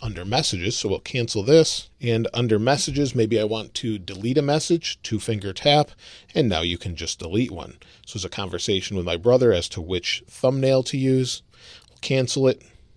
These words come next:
two fingers there, and you can delete in, in individual messages. So, uh, it's pretty simple and straightforward, but it's a nice little feature.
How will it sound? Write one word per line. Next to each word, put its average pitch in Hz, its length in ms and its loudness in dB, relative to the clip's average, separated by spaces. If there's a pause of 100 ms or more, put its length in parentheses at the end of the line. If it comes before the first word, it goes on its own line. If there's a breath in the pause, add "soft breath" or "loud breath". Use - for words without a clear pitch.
(920)
two 110 180 -6
fingers 113 520 0
there, 110 320 2 (680 soft breath)
and 95 320 0
you 90 80 -4
can 101 200 -6
delete 80 420 -4
in, 82 240 -14 (100)
in 98 260 -6 (260)
individual 85 640 -4
messages. 95 500 -6
So, 92 320 0 (420 loud breath)
uh, - 200 -8
it's - 120 -12
pretty 151 260 0
simple 139 380 0
and 117 80 0
straightforward, 156 580 2
but 269 120 2
it's - 120 -2
a 202 40 2
nice 110 320 2
little 101 160 0
feature. - 420 -4